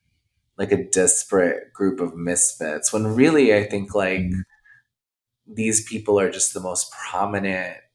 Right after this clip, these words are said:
Speaker 1: group that has
Speaker 2: Yeah, I mean, there's a lot of different people. That's the thing. It's not, it, it's, like, bringing together, like, the fact that you get,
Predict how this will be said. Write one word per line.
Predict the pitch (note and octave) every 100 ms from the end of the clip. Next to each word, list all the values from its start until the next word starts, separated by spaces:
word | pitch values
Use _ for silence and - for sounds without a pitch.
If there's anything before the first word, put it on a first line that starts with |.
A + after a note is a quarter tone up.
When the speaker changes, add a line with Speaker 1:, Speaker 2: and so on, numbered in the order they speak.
| _
Speaker 1:
group | - F#2+ A2+ B2+ G2+ F#2+ F#2 -
that | F#2+ F#2 -
has | F#2 F2+ F2+ F2+ F#2 F2+ F2 - - - - _ _ _ _ _ _
Speaker 2:
Yeah, | A2+ B2 C3
I | A#2+
mean, | B2+ B2+
there's | F#3
a | F#3+
lot | E3 A#2+ A#2 C#3 C#3+
of | C#3
different | C3+ C3 C3 A#2
people. | - B2 A#2 A2+ G#2 G2
That's | F#2 A2 C3
the | -
thing. | A#2 C#3 C3+
It's | A2 G#2+ A2
not, | G#2 A#2+ C3+
it, | B2 A#2+
it's, | B2+ B2+
like, | C3 G#2
bringing | A#2 C3 C#3
together, | - B2 G2+ A#2 B2+ A2+ - -
like, | D#3 E3
the | D#3+
fact | - F3+ F#3 -
that | D#3
you | D#3
get, | C3+ D#3 D3+